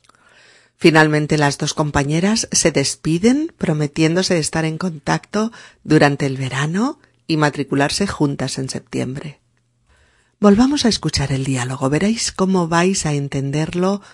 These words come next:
mucho mejor, incluso hablando más rápido, ¿m? Pero después de la explicación didáctica.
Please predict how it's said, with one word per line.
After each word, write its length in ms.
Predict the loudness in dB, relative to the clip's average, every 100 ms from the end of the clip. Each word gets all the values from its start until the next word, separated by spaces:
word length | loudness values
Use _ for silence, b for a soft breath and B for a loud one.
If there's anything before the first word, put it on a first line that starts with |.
| B -2
mucho 320 | -2 0 -2
mejor, 560 | -2 -4 -4 -4 -6 _ _ _ _ _ _
incluso 460 | 2 2 0 2 2
hablando 340 | 4 2 2
más 140 | 2 0
rápido, 580 | -2 -4 -4 -4 -6 _ _
¿m? 220 | -8 -8 -10 B B _
Pero 340 | 4 4 2 0
después 800 | -2 -4 -2 0 2 0 -2 -2
de 100 | -2
la 80 |
explicación 640 | -2 -2 -6 -6 -4 -4 -2
didáctica. 640 | -4 -6 -10 -14 -14